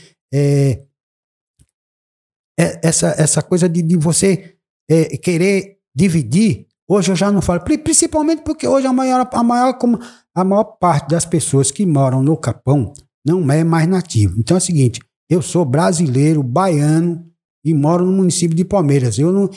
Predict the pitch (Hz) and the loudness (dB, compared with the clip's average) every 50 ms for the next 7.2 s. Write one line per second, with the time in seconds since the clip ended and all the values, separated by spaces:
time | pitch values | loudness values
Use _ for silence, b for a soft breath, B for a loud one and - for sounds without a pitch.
0 | B B B 156 151 - 175 - - 175 151 165 165 170 170 165 170 - - - | B B B -2 0 0 -2 0 0 0 0 2 2 0 0 -2 -4 -8 -4 -2
1 | 294 285 254 180 123 101 - - 170 190 202 - - - _ _ - 180 - - | 0 2 2 0 0 -4 -4 -2 -2 0 0 -2 -4 -6 _ _ -4 -4 -2 0
2 | - 190 160 151 180 202 185 202 165 110 135 151 147 - - 135 110 123 120 - | -2 0 2 2 0 0 0 -2 0 2 0 0 0 -2 -4 0 2 2 0 0
3 | - 104 - - 120 143 175 165 - - - _ _ _ _ _ _ _ 127 123 | -2 -4 -2 0 2 2 2 2 -2 -4 -10 _ _ _ _ _ _ _ -6 -2
4 | 127 156 185 190 196 170 147 160 170 160 147 160 160 139 - - 151 117 120 165 | -2 0 0 2 0 0 2 2 0 0 -2 -2 -4 -4 -2 -2 0 0 2 0
5 | 226 226 - - 107 - - _ _ _ _ _ _ - 160 190 185 156 151 175 | 0 0 -2 -4 -4 -4 -8 _ _ _ _ _ _ -2 0 0 0 0 0 0
6 | 170 165 147 - 131 123 - - 170 - - 185 - - - 247 262 247 208 240 | 0 0 -2 -2 -4 -4 -2 -2 -2 -2 -2 -4 -2 -2 -2 -2 0 0 0 0
7 | 147 123 - | -2 -4 -8